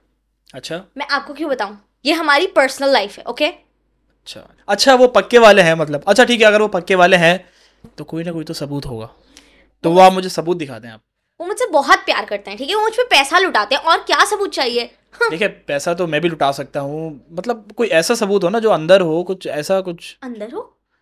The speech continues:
Speaker 2: क्या मतलब अंदर हो?
Speaker 1: मतलब, कुछ तो होना चाहिए ना ऐसा।
Speaker 2: एक सेकेंड, उनकी कॉल आ रही। हाय बाबू। मेरे बाबू ने खाना खा लिया? नहीं, मैंने नहीं खाया। हाँ, हाँ, मैं बिल्कुल रेडी हूँ डेट के लिए, मैंने कॉलेज से बंक कर लिया।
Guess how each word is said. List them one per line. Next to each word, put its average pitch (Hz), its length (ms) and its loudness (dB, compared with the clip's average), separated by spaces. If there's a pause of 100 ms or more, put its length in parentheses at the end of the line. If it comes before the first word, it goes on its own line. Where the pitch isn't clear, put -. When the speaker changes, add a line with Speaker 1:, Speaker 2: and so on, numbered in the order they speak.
(360)
Speaker 2:
क्या 554 120 -10
मतलब 277 240 -8
अंदर 196 220 -10
हो? - 160 -20 (120)
Speaker 1:
मतलब, - 280 -10
कुछ 139 200 -10
तो 214 80 2
होना 175 180 2
चाहिए 151 240 0
ना 196 140 -2
ऐसा। 143 340 -6 (1500)
Speaker 2:
एक 302 140 -6
सेकेंड, 226 260 -16 (140)
उनकी 269 200 -14
कॉल 220 220 -12
आ 240 60 -14
रही। - 140 -20 (800)
हाय 427 340 2
बाबू। 370 760 -6 (340)
मेरे 359 180 -12
बाबू 320 260 -8
ने 330 120 -16
खाना 330 260 -18
खा 320 180 -14
लिया? 320 220 -16 (1900)
नहीं, 311 260 -10
मैंने 285 240 -12
नहीं 285 120 -16
खाया। 277 380 -10 (1900)
हाँ, 392 240 -4
हाँ, 403 200 -2
मैं 508 140 -6
बिल्कुल 381 300 -8
रेडी 403 240 -4
हूँ 320 120 -8
डेट 269 200 -6
के 262 100 -18
लिए, 220 260 -8
मैंने 285 160 -12
कॉलेज 262 260 -12
से 269 100 -16
बंक 247 200 -16
कर 233 80 -18
लिया। 220 260 -20